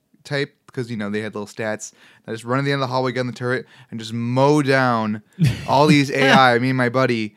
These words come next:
Speaker 1: until we got, like, a thousand points. And there was no, you know, you don't get anything for <laughs> doing that many kills. It was just a lot of fun.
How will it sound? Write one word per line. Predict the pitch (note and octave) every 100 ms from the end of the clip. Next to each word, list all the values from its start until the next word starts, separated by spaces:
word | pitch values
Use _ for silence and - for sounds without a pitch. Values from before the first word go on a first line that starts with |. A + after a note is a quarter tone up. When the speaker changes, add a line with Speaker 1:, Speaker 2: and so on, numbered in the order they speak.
| _
Speaker 1:
until | - C#3+
we | B2
got, | C#3 C3
like, | A#2+
a |
thousand | A2+ - B2 B2 A#2+ B2
points. | A#2 B2 A2 G#2+ - - - _ _
And | C3
there | D#3
was | D#3+
no, | A#3 G#3+ G3
you | G#3 F#3
know, |
you | D3
don't | F3 B2+
get | D3
anything | B2+ B2 G#2+
for | A#2
<laughs> |
doing | A#2+ - D#3
that | B2+
many | A#2+
kills. | A2+ B2 A#2+
It |
was | B2+
just | B2
a | A#2
lot | G#2+
of |
fun. | - G2